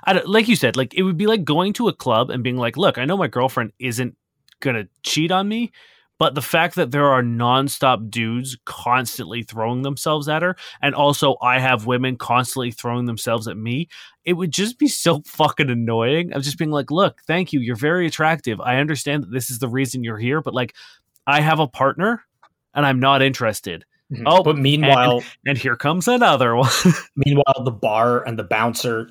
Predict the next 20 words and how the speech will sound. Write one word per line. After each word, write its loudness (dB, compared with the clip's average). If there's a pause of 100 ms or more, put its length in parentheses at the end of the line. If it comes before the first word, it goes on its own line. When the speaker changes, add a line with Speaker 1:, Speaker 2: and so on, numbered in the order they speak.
Speaker 2:
don't 0
get -2
paid -2
unless -4
you -6
guys -2
cheat. -4 (260)
So -4
they're 2
Speaker 1:
Yeah. 2
Speaker 2:
just -4
harassing -2
you 2
also, 4
you 0
know 2
what 0
I -4
mean? -2
Like, -2